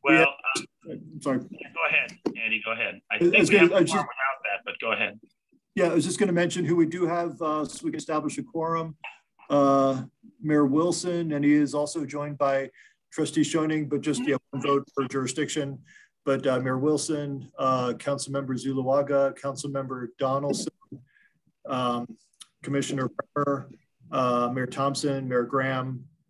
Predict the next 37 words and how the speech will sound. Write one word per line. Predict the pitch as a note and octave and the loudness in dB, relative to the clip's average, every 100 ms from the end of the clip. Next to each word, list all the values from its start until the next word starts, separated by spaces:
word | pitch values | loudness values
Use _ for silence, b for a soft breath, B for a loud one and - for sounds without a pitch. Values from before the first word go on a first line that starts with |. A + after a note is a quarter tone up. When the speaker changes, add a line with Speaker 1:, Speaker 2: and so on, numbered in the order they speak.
| _ | _
Speaker 1:
Commissioner | D3 C#3 A#2 B2+ | -2 -2 0 -2
Stone, | - C#3+ C#3 C#3 C3 B2+ | 0 2 4 2 0 -4
and, | C3+ B2+ B2 A#2+ | -4 -2 -4 -2
uh, | B2 B2 A#2+ | 0 0 0
Chair | A#2+ D3 C3+ | -2 0 2
Vanderwerf. | C#3 D3+ C3 A2 G#2+ | 0 0 0 -2 -4
So | - C3 A#2+ A#2 G#2+ | -4 0 2 0 0
yes, | C#3+ B2+ - - | 2 2 0 -6
we | C3+ C3 | -4 -4
have | B2+ | -6
a | _ - | _ -10
quorum. | A#2+ A2+ A2 _ _ _ _ - _ - | -6 -8 -10 _ _ _ _ -20 _ -4
Speaker 2:
Okay, | - B2 G#2+ | 2 2 4
that, | C3 C#3 - | 2 0 -2
that | C3+ C#3 | -2 0
would | C3+ | 0
be | C3+ C3+ | 0 2
eight, | C#3 D3+ - C3 | 2 0 -2 -8
and | B2 | -6
we | |
need | C3+ C#3 B2 | -2 -2 -2
seven. | - D#3+ A#2+ A2 D3+ - _ _ _ - | -4 -4 -4 -6 -8 -16 _ _ _ -6
Speaker 1:
Yep. | B2+ - - _ _ - _ _ _ _ _ _ _ _ - C#3 | -6 -6 -14 _ _ -20 _ _ _ _ _ _ _ _ -12 -2
Speaker 2:
So, | C3+ B2 B2 | -2 0 0
um, | B2+ B2 B2 A#2+ - | 2 0 -2 -10 -8
we | D3+ | -6
still | D#3 - F3+ | -4 0 0
have | F3 E3+ | 0 -2
that | D3+ | -2
one | D#3 E3 | -2 -4
person | F3 D#3 D#3 D3 | -4 -2 -2 0
dialing | D3 D3+ D3+ | -2 0 0
in, | D#3 D#3+ D#3 | 0 -4 -8
in | C3+ C3+ | -8 -6
your | C3 | -4
office | C3+ D3 - | -6 -6 -8
there? | C#3+ C#3+ | -6 -6